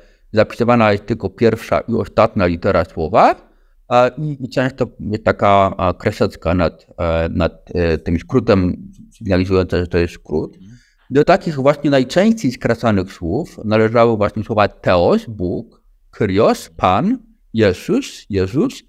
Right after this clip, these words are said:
Chrystus, Chrystus i Hyos, e, Syn, tak? A, i na ekranie widzimy też, em, zdjęcie manuskryptu właśnie z zaznaczonymi dwoma takimi,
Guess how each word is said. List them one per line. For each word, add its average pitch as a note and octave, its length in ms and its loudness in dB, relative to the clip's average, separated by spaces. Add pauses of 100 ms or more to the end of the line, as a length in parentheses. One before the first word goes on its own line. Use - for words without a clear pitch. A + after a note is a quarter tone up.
(220)
Chrystus, - 800 -2 (100)
Chrystus C#3 540 -2 (380)
i A#2+ 40 -6
Hyos, - 600 2
e, A2 420 0
Syn, C3+ 380 0 (120)
tak? G2 320 -6 (440)
A, C3 600 2
i C3+ 140 0
na B2+ 180 4
ekranie A#2 400 0
widzimy A2 480 0
też, - 340 -8
em, F2 720 -2
zdjęcie F2 520 -2
manuskryptu F2 580 -2
właśnie F2+ 300 -2
z F2+ 40 -4
zaznaczonymi G2 600 2
dwoma F2 300 2
takimi, E2+ 680 -4